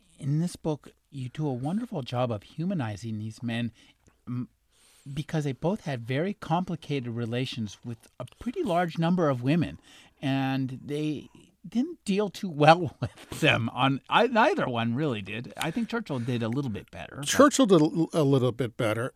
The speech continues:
Speaker 2: Um, Orwell is really problematic with women.
Speaker 1: Mm-hmm.
Speaker 2: And, uh,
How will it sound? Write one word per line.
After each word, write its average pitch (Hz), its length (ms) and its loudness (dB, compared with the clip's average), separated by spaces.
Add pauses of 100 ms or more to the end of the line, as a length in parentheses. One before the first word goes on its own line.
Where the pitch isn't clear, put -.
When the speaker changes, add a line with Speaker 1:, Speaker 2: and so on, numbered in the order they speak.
(100)
Speaker 2:
Um, 135 440 -4 (800)
Orwell 151 520 6
is 98 120 -4
really 117 200 0
problematic 101 600 -4
with - 160 -12
women. - 260 -10 (220)
Speaker 1:
Mm-hmm. 110 160 -2
Speaker 2:
And, 117 280 -2 (360)
uh, 117 180 -4